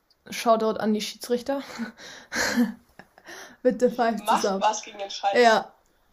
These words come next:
Speaker 1: Ähm, ich würd sagen, weil die in der Halle hatte nämlich auch drei Kreuzbandrisse. Ich weiß nicht, ob's hintereinander war, aber auf jeden Fall drei Kreuzbandrisse in einem <laughs> geringen Alter, was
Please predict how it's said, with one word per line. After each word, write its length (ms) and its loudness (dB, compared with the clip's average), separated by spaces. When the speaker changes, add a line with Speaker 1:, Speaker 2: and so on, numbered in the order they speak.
Speaker 1:
Ähm, 360 4
ich 200 -4
würd 180 0
sagen, 500 6
weil 460 6
die 260 2
in 60 4
der 160 6
Halle 480 4
hatte 500 0
nämlich 360 0
auch 200 0
drei 280 4
Kreuzbandrisse. 880 0
Ich 100 -6
weiß 160 2
nicht, 100 -4
ob's 120 -2
hintereinander 520 4
war, 220 6
aber 480 2
auf 160 -2
jeden 140 2
Fall 160 4
drei 200 4
Kreuzbandrisse 760 0
in 140 0
einem 200 2
<laughs> 20 0
geringen 420 6
Alter, 380 4
was 240 0